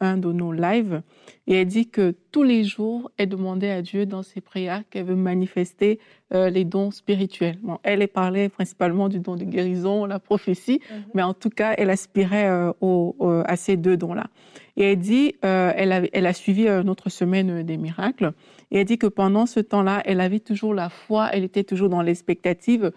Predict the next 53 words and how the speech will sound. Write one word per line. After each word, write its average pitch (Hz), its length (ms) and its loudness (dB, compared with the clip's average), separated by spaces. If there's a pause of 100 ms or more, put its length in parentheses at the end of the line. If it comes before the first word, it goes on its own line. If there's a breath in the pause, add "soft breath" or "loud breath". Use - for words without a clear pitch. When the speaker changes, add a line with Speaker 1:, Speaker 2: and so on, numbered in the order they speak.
(260 soft breath)
Speaker 1:
que 214 80 4
Dieu 208 160 2
allait 254 180 2
faire 269 220 -2
quelque 285 240 -4
chose, 220 400 -2
Dieu 220 120 0
allait 214 220 2
lui 214 120 -2
permettre 196 600 0
de 180 120 2
vivre 208 420 2
une 196 160 2
expérience 185 520 -4
forte 240 440 -4 (280 loud breath)
qui 226 80 -2
allait 196 220 2
la 185 140 -2
pousser, 214 400 0
euh, 185 300 4
dans 185 180 2
des 180 140 2
dons 180 160 -4
spirituels. 180 640 -2 (340 loud breath)
Et 196 60 2
elle 208 80 2
dit 208 80 -8
qu'elle 220 160 0
a 202 80 0
saisi 214 360 0
ces 220 160 -2
choses-là 202 360 -4
par 185 180 -2
la 170 100 -2
foi, 240 340 -4
mais 208 140 -2
il 202 40 0
y 202 40 0
a 208 120 -4 (300)
rien 233 460 2
qui 277 140 -4
semblait 208 420 0
se 240 140 -4
passer, 202 460 -4 (300 soft breath)
en 180 100 -2
tout 196 140 -4
cas 185 160 0
pour - 220 -2
elle. 165 180 -2 (480 soft breath)
Et 196 100 2
elle 202 60 2
dit 233 140 0
que 208 200 0